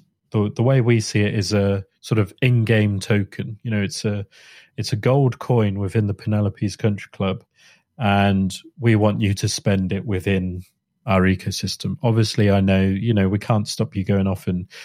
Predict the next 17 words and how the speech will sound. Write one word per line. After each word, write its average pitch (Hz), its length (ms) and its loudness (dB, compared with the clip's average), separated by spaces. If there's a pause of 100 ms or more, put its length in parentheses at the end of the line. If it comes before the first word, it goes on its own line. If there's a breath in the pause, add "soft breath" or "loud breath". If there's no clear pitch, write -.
(200 loud breath)
selling 95 340 0
it 104 60 -2
in 92 80 0
a 90 40 -2
dex - 560 -2
or, 90 500 -4
um, 90 460 -4 (760)
or 92 180 -4
putting 95 280 -4
it 95 60 -2
up 98 180 -2
for - 120 -2
liquidity 147 640 2
or 120 100 4
anything 131 280 2
like 101 220 0
that. 90 240 0